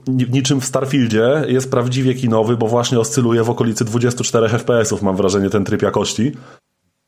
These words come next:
w tej grze i dla mnie jest niegrywalny, szczególnie że nie zauważyłem, żeby oprawa jakoś wyjątkowo wtedy zyskiwała.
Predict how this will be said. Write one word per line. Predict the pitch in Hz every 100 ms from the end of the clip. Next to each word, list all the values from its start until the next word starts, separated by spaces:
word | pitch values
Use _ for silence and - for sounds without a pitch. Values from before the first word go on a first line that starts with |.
| _
w |
tej | 113 107
grze | 107 117 131
i | 127 123 117 - - _ _
dla | 117 120 135
mnie | 139
jest | 131 131
niegrywalny, | 135 127 131 123 113 110 123 160 131 - - -
szczególnie | 120 - 131 135 139 139
że | 135 135 131 131
nie | 131
zauważyłem, | 135 131 127 123 135 131
żeby | 131 131
oprawa | 113 131 127 127
jakoś | 127 131
wyjątkowo | 113 127 127 131 123
wtedy | 123 131 120
zyskiwała. | 120 - - 120 92 82